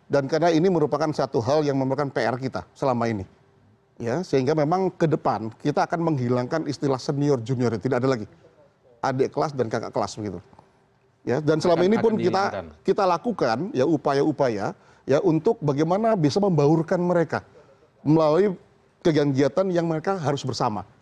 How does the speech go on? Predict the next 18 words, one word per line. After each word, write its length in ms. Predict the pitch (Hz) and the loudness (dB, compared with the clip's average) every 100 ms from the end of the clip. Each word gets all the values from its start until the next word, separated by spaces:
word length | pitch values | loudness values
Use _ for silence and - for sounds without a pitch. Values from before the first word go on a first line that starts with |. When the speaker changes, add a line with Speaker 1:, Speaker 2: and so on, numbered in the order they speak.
| _ _ _ _ | _ _ _ _
Speaker 1:
Contoh 400 | - 123 156 113 | -2 0 0 -2
drum 320 | - 120 101 | -2 -4 -2
band 240 | 104 101 85 | -2 -4 -4
mereka 240 | 110 110 | -6 -6
bersama, 400 | 101 95 95 92 - _ _ _ _ | -8 -10 -10 -12 -18 _ _ _ _
pedang 320 | - 135 131 | -4 -2 0
pora 320 | 139 143 143 | 0 2 2
mereka 320 | 113 117 110 110 | 0 -4 -4 -6
bersama, 480 | 101 - 101 98 - | -6 -6 -6 -6 -4
olahraga 560 | 143 165 165 143 151 143 104 | 0 2 0 0 0 0 -2
mereka 240 | 113 117 | -6 -6
bersama. 400 | 104 98 98 95 - _ _ - | -6 -6 -6 -8 -16 _ _ 0
Itu 80 | 180 | 2
contoh 160 | 180 | 2
seperti 400 | 165 165 135 123 | -2 -4 -2 -2
itu, 80 | 107 | -2
Pak. 120 | 87 _ - 110 - _ _ _ - | -8 _ -20 -20 -20 _ _ _ -8
Ya, 240 | 120 160 | -6 -6